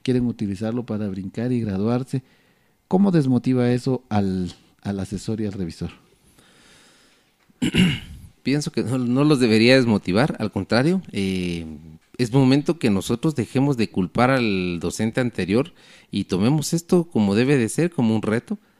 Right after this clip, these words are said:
Speaker 2: Em, en mi caso, en algunas ocasiones, em, por el curso de estadística, que obviamente está ligado a las técnicas básicas de investigación, sí o sí, em, me ha tocado aclarar dudas y ayudar a los tra-,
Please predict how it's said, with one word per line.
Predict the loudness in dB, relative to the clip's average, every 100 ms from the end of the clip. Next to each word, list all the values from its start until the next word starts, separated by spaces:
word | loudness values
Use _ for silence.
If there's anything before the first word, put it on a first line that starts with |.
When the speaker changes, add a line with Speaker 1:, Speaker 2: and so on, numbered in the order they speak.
| _ _ _ -8
Speaker 2:
Em, | -4 -2 -2 -4 -6 -8 -8 -6
en | -2
mi | 0
caso, | 0 -2 0
en | 0 0
algunas | 0 0 -2
ocasiones, | -4 -4 -2 -2 -2 -6 -10
em, | -8 -6 -8 -10 -14 -20 -20 _ _ _ _ _ -4
por | -2
el | -2
curso | -2 -2 0
de | 0
estadística, | 0 -2 -2 -4 -6 -8 -10 _ -20 _ _ _ 2
que | 4
obviamente | 6 6 2 4 4 4
está | 2 2
ligado | 4 4 4
a | 2
las | 2 0
técnicas | 0 0 0 -2
básicas | -2 -4 -4 0
de | 2
investigación, | 0 0 -4 -4 -2 -2 -2
sí | -4 -2 0
o | 0
sí, | 0 -6 -6 -20 -20 -20 -12
em, | -6 -4 -4 -2 0
me |
ha | 2
tocado | 2 2 4 2 0 -18 _ _ -6
aclarar | -4 -2 0 2 0 2
dudas | 0 2 -2 -6 -20 _
y | -2
ayudar | 0 2 2 0
a |
los | 0 -2
tra-, | -4 -4